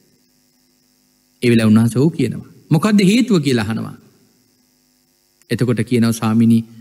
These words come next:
මගේ අරමුණක් තියෙනවා මෙන්න මේ වගේ. ඒ අරමුණ වෙනුවෙන් තමයි මම මේ වෑයම් කරන්නේ."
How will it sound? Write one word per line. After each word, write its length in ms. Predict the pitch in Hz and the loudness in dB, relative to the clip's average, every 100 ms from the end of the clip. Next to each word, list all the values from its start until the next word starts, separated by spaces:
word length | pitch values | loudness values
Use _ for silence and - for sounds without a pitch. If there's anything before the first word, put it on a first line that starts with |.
| - | -8
මගේ 300 | - 127 135 | -4 0 -2
අරමුණක් 440 | 123 156 190 185 165 | 0 2 4 2 0
තියෙනවා 240 | 147 135 | 0 2
මෙන්න 160 | 131 127 | 2 2
මේ 140 | 123 | 2
වගේ. 320 | 120 107 92 - - _ _ _ _ _ _ _ _ _ _ _ _ _ _ | 0 -4 -8 -10 -20 _ _ _ _ _ _ _ _ _ _ _ _ _ _
ඒ 100 | 127 | -4
අරමුණ 360 | 120 127 147 147 | -2 2 2 4
වෙනුවෙන් 300 | 131 123 117 | 2 2 0
තමයි 180 | 113 110 | -2 -2
මම 180 | 110 107 | 0 0
මේ 160 | 104 | 0
වෑයම් 320 | 104 110 104 | 0 -2 -2
කරන්නේ." 400 | 98 98 - - | -6 -10 -14 -18